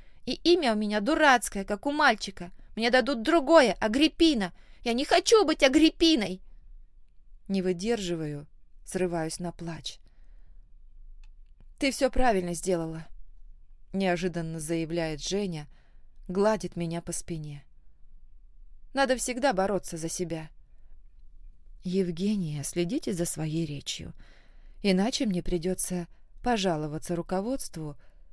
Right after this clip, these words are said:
на ваши методы воспитания", угрожает психолог моей любимой Женечке. "Не надо жаловаться! Не надо! Не надо!" кричу на психолога и шлепаю женщину по руке.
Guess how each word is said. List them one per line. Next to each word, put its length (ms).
на 160
ваши 280
методы 380
воспитания", 840
угрожает 600
психолог 800
моей 440
любимой 500
Женечке. 720
"Не 100
надо 380
жаловаться! 720
Не 200
надо! 460
Не 200
надо!" 580
кричу 360
на 120
психолога 840
и 80
шлепаю 640
женщину 600
по 160
руке. 460